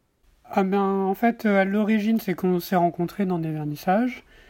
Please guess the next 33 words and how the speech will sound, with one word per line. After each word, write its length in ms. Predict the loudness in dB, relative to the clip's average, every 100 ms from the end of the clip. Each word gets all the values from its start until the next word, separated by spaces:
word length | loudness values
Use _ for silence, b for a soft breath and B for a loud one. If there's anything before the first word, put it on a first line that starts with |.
| b b b b -6
On 360 | -2 0 -2 -2
est 140 | -2
d'abord, 1120 | -2 0 2 2 0 0 0 0 0 0 0 0
euh, 440 | 0 0 -2 -6 -8 -8
un 140 | -6 -6
couple, 400 | -4 -4 -2 -2
en 80 | -2
fait, 320 | -4 -6 -4 -4 -6 b b b
avant 280 | 0 0 -2
le 80 |
travail. 500 | -6 -4 0 0 0 -2 2
Et 120 | 2
puis, 540 | 2 0 2 2 0 -4 B B B B B B
au 80 | -2
fil 240 | 0 0 2
des 180 | 2
années, 540 | 2 2 2 2 0 -2
quand 160 | 2 2
on 40 |
sort 180 | 2 -2
des 120 | -2
Beaux-Arts, 320 | -2 -2 0 -2
il 40 |
y 20 |
a 60 | -2
toujours 360 | -2 0 0
un 400 | 0 -2 -2 -4
temps 260 | -4 0 2
de, 140 | 2
euh, 400 | -2 -4 -4 -4
latence, 480 | -4 -4 -2 -4 -4
quand 120 | -6
même, 340 | -4 -2 -4